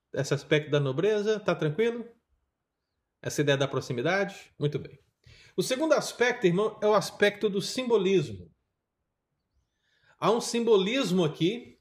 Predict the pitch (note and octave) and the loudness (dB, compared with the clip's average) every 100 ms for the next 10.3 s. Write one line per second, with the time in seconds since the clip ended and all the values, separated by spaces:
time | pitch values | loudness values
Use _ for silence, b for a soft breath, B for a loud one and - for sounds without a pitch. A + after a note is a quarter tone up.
0 | _ _ _ _ _ _ _ _ _ - | _ _ _ _ _ _ _ _ _ 0
1 | F3+ A3+ - C#4 B3+ G3+ C#3 C#3 G3 G#3+ | 4 4 2 0 4 4 2 0 -2 0
2 | G#3+ G3+ - F#3+ A2+ A2 G3 A#3+ G3 E3+ | 0 0 -2 -2 -2 -4 -4 -2 0 0
3 | D#3 D3+ D3 C#3+ C3 A#2+ A#2 G#2+ F2 D2+ | -2 -4 -2 -2 -4 -4 -6 -8 -12 -12
4 | - - _ _ _ _ _ _ _ _ | -18 -20 _ _ _ _ _ _ _ _
5 | _ _ _ - F3 C4+ C4+ A#3 A3+ G#3+ | _ _ _ -8 -2 0 2 4 2 0
6 | B B B - F3+ - F3+ F3+ D#3+ A2+ | B B B 0 0 -2 -4 -2 -2 -2
7 | G2 G#2+ G#2 G#3 G3+ F#3+ F#3 - G#2+ - | -6 -8 -4 -4 -2 -4 -4 -6 -12 -2
8 | G3+ A3+ G#3 F#3 G#3 G#3 - G#3+ A3 G#3+ | 0 0 0 0 -2 -4 -4 -2 -2 -2
9 | G#3 - A#3 A#3+ F3+ C#3 G#2+ F2 - _ | -6 -4 0 2 2 0 -4 -6 -16 _
10 | _ _ | _ _